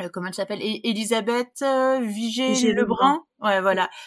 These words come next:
Speaker 1: Euh, la photo, la, le portrait à la rose, donc que lui-même a reproduit, mais avec son style vraiment très particulier, ce style un petit peu, euh, qui frôle le gothique, euh, parfois.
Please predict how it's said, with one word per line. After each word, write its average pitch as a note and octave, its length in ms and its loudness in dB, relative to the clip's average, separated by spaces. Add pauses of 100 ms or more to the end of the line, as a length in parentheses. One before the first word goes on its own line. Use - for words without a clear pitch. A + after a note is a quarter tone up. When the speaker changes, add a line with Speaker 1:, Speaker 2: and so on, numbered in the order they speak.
(140)
Speaker 1:
Euh, F3+ 160 2
la F3+ 160 0
photo, G3+ 320 -6
la, D#3+ 840 2
le F#3+ 160 0
portrait A#3 420 -2
à G#3+ 80 2
la E3+ 140 4
rose, G#3 520 0 (240)
donc G3 180 -8
que - 80 0
lui-même B3+ 480 4
a G#3 100 4
reproduit, B3 720 -2
mais A#3 120 0
avec F#3+ 240 -2
son A#3 200 -4
style C#4+ 520 0 (120)
vraiment G#3 420 2
très A#3 260 -4
particulier, C4 840 -4 (240)
ce - 160 -8
style B3 240 -4
un G#3+ 120 -2
petit A3 200 -10
peu, B3+ 440 -4
euh, F3+ 280 -2
qui G#3+ 160 -10
frôle B3 280 -2
le G#3 120 0
gothique, A#3+ 640 -2
euh, F#3+ 120 -4
parfois. B3 600 -2